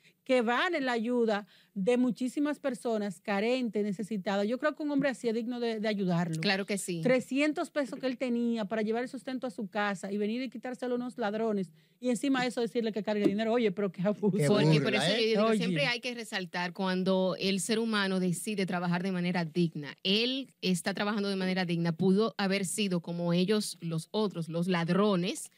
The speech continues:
Speaker 2: y poder entonces ir también a robar y matar para quitar, porque necesita llevar el sustento a,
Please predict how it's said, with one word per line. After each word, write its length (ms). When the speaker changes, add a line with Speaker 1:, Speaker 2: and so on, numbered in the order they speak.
Speaker 2:
y 180
poder 300
entonces 600
ir 240
también 500
a 80
robar 300
y 60
matar 340
para 180
quitar, 420
porque 520
necesita 680
llevar 200
el 100
sustento 460
a, 140